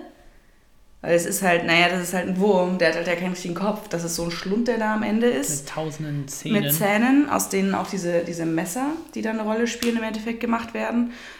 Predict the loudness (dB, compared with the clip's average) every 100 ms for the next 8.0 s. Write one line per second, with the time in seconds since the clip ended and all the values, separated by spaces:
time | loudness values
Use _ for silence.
0 | -20 _ -2 0 0 -2 -6 -10 -20 _
1 | _ _ _ _ _ _ 2 2 2 0
2 | 0 0 2 2 0 0 2 2 2 2
3 | 0 -4 -4 -8 -4 0 2 4 4 2
4 | 2 0 0 0 -2 4 6 6 4 -2
5 | -2 -2 -2 -2 0 0 -2 -4 -8 -8
6 | -6 -2 -2 -2 -2 -6 -10 -10 -6 -2
7 | -2 -4 -8 -4 0 0 2 0 -2